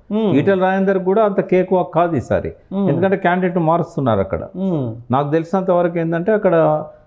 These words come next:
Speaker 2: పాత క్యాండిడేటే మళ్ళీ అవుతాడు. ఎవరు? రెడ్డి, ఆ, కౌశిక్ రెడ్డి.
Speaker 1: కౌశిక్ రెడ్డి,
Speaker 2: కౌశిక్,
Speaker 1: ఎంఎస్
Speaker 2: కౌశిక్ రెడ్డి గట్టి పోటీ ఇవ్వగలుగుతాడు అక్కడ.
Speaker 1: మ్మ్.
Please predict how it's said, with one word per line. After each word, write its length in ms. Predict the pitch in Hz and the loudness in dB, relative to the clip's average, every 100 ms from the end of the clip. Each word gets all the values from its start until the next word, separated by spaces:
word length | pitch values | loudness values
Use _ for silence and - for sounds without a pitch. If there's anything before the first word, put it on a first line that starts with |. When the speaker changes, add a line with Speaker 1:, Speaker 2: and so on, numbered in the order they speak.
| _ - | _ -2
Speaker 2:
పాత 180 | 156 165 | 0 0
క్యాండిడేటే 400 | 165 156 151 190 | 0 0 0 0
మళ్ళీ 300 | 180 143 156 | 2 2 2
అవుతాడు. 380 | 139 123 127 110 | 2 2 0 2
ఎవరు? 300 | 123 135 120 | 0 2 2
రెడ్డి, 380 | 117 117 101 - _ _ - _ _ - | 2 0 -2 -6 _ _ -20 _ _ -10
ఆ, 420 | 110 104 92 95 - | -6 -4 -4 -6 -4
కౌశిక్ 280 | 135 131 127 | -2 -2 -4
రెడ్డి. 120 | 95 87 | -2 0
Speaker 1:
కౌశిక్ 360 | 180 180 127 | 0 -2 -6
రెడ్డి, 260 | 117 120 135 | -8 -4 0
Speaker 2:
కౌశిక్, 220 | 143 147 | 0 0
Speaker 1:
ఎంఎస్ 160 | 208 156 | -2 0
Speaker 2:
కౌశిక్ 340 | 175 170 190 | 0 0 -2
రెడ్డి 200 | 185 202 | 0 0
గట్టి 240 | 170 151 | 0 0
పోటీ 300 | 156 156 151 | 0 0 0
ఇవ్వగలుగుతాడు 460 | 139 110 104 87 90 | 2 2 0 -2 -4
అక్కడ. 200 | 87 - | -6 -6
Speaker 1:
మ్మ్. 220 | 156 135 | -4 -4